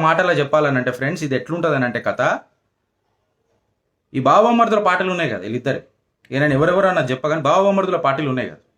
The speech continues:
వీళ్ళిద్దరు పార్టీలు ఎట్లున్నాయనంటే, బావ మెహర్బాన్ తో బమ్మర్ది పహల్వాన్, ఇట్లున్నది ఫ్రెండ్స్, యాది పెట్టుకుంటారు.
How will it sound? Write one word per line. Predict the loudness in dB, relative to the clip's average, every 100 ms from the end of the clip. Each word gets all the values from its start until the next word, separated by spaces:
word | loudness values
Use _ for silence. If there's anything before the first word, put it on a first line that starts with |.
| -6
వీళ్ళిద్దరు | -4 2 2 4
పార్టీలు | 0 0 -2 -2
ఎట్లున్నాయనంటే, | -2 -4 -2 -4 -4 -6 -12 _ _ _ _ _ _
బావ | 0 4 6 4 4
మెహర్బాన్ | 4 4 6 4 4 0 -6 _ _ _ -6
తో | 0
బమ్మర్ది | 0 2 0 0 -2
పహల్వాన్, | -2 -2 -4 -8 _ _ _ _ _ _ -12
ఇట్లున్నది | -8 -6 -4 -6
ఫ్రెండ్స్, | -10 -18 -20 _ -4
యాది | 0 0 -2
పెట్టుకుంటారు. | -4 -10 -20